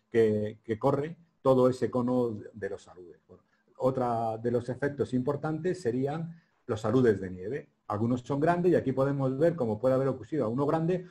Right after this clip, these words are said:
u otros más pequeños que van dejando una serie de canales, pero que también puede ser, eh, de determinado riesgo para, para las infraestructuras y las personas.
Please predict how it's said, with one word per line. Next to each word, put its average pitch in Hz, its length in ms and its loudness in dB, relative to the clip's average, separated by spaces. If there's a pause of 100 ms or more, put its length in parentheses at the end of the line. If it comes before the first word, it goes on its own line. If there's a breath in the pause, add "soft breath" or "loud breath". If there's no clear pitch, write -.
(100)
u 135 140 2
otros 135 300 4
más 139 180 -2
pequeños 170 560 -2
que 120 80 -4
van 127 160 -2
dejando 131 340 -2
una 120 140 0
serie 143 220 0
de 143 120 4
canales, 160 400 -2
pero 117 200 -2
que 104 100 -4
también 110 340 -6
puede 123 240 -2
ser, 139 280 -12 (340 loud breath)
eh, 110 320 -2 (480)
de 117 180 -6 (120)
determinado 107 580 -4
riesgo 123 440 -2
para, 92 440 -10 (1160)
para 107 160 -2
las 107 180 -4
infraestructuras 110 720 -4
y 120 80 -6
las 104 180 -10
personas. - 680 -20